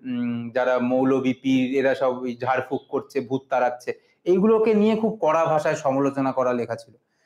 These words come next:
তো আমি এগুলো পড়তাম এবং আমি ভাবতাম যে তার মানে আজ থেকে দশ বছর পরে আমরা প্রচণ্ড progressive হয়ে যাব এবং আমরা, আমাদের মধ্যে আর কোনো ভেদাভেদ থাকবে না। এই, এই যে actually যে কথাটা লিখেছে যে,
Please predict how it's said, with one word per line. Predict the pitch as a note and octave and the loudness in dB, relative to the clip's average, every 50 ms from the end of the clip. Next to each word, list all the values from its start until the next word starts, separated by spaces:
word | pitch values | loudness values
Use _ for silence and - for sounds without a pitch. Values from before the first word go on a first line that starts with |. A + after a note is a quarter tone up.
| _ _ | _ _
তো | - F3 | -2 0
আমি | F#3 G3+ | 2 2
এগুলো | G#3 A3 G#3+ G#3+ | 2 2 2 2
পড়তাম | G#3+ G#3+ A3+ A3+ A3+ - F3+ D3+ D3+ | 2 2 2 2 0 0 0 0 0
এবং | D3+ D#3 E3 | 0 0 0
আমি | E3+ F3+ | 0 0
ভাবতাম | E3 D3 D3 D3+ D3+ D3 F3+ F3+ F3+ | 0 0 0 0 0 0 -2 0 0
যে | E3+ F#3 F3+ F3 F3+ - - _ _ _ _ _ _ _ _ _ _ _ - | 0 0 0 0 -2 -8 -18 _ _ _ _ _ _ _ _ _ _ _ -2
তার | D3+ D3+ | 0 2
মানে | E3+ F#3 | 2 2
আজ | E3+ D#3 D3+ D#3 D#3 - | 2 2 2 0 -2 -2
থেকে | F#3+ F3+ F3 G#3 G#3+ G#3 G#3+ - - - - D#3+ C#3+ C#3 | 0 0 2 2 2 2 0 -4 -8 -14 -16 -14 -6 -2
দশ | D3+ D3 D#3 D3 | 0 2 2 2
বছর | D3 E3+ F3 E3 F#3+ F#3 | 2 2 2 2 0 0
পরে | - F3 E3 F3 F#3+ D#3+ C#3+ D#3+ - - - - - - _ _ _ - | 2 2 2 2 2 2 2 2 0 -2 -6 -10 -14 -20 _ _ _ -4
আমরা | C3+ C3+ D3 D3+ D#3 D3+ | -2 0 2 2 2 2
প্রচণ্ড | D#3 D3+ - - D3 D3 D3+ E3+ E3+ F3 F3+ F3 F3+ F3 E3+ E3 D3+ D#3 - - - | 0 -2 -2 -2 -2 0 0 0 0 0 0 2 2 2 2 2 0 -2 -6 -8 -4
progressive | D3 C#3+ C3 C3 C#3+ D3+ C#3+ D3 D#3+ D3 C#3 | -2 -2 0 0 0 0 0 0 0 0 2
হয়ে | D3 C#3+ | 2 2
যাব | C#3+ D3+ E3 F3+ | 2 2 2 2
এবং | G3 F3 E3 D#3+ D#3+ D#3+ D#3 D#3 D#3 - _ _ _ _ _ _ _ _ _ _ _ _ _ _ _ _ _ _ _ | 2 2 2 2 0 0 -2 -6 -12 -16 _ _ _ _ _ _ _ _ _ _ _ _ _ _ _ _ _ _ _
আমরা, | C#3 C3+ C3+ C3+ C#3+ D3 C#3+ C3 - - - - - - - _ _ _ _ _ | -2 0 2 2 2 2 2 2 0 -4 -8 -14 -20 -20 -20 _ _ _ _ _
আমাদের | - C#3+ D#3 D#3 E3 E3+ E3 | 0 2 2 2 2 2 2
মধ্যে | E3 D#3 D3 E3 | 0 0 2 2
আর | D#3+ | 2
কোনো | D3+ E3 D#3+ D3 | 2 0 0 0
ভেদাভেদ | C3 C#3 C3+ C#3 C3+ C#3 C3+ C#3 | 2 2 2 2 2 0 0 -2
থাকবে | - C3+ B2 A#2+ A2+ B2+ | -4 -4 -4 -4 -4 -4
না। | A#2 A2+ A2+ - - _ _ _ _ - | -4 -6 -8 -12 -16 _ _ _ _ -4
এই, | C#3+ C3 C3+ C3+ | -2 -2 0 -2
এই | C#3 D3+ D3 C#3+ C#3+ | -2 -4 -4 -2 0
যে | C3+ D3+ | 0 2
actually | C#3+ C#3+ C#3+ - - D#3+ D3 D3 | 0 0 -2 -2 0 0 2 2
যে | C#3 D3 C3+ - | 2 0 0 0
কথাটা | C#3 C3+ - C3+ C#3 C#3 | 0 0 0 0 0 0
লিখেছে | C3+ C3 B2+ C#3+ C#3 C#3+ C3+ | 0 -2 -2 -2 -2 -2 -2
যে, | B2 C3+ C3+ B2+ - - | 0 0 0 -2 -2 -6